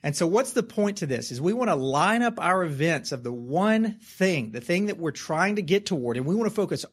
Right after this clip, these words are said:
all of our energy on knocking over the very next one, knowing that if we do that,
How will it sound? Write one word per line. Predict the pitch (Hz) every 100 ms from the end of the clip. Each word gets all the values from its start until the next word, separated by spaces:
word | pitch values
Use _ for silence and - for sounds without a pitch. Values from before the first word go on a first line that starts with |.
| 160
all | 175 220
of | 220
our | 214 208
energy | 208 165 143 131
on | 120
knocking | 143 185 185 170
over | 160 139
the | 117
very | 110 110 156 208 233
next | 208 196 185 -
one, | 175 170 123
knowing | 139 175 220
that | 240
if | 240
we | 262
do | 208 254 208
that, | 139 127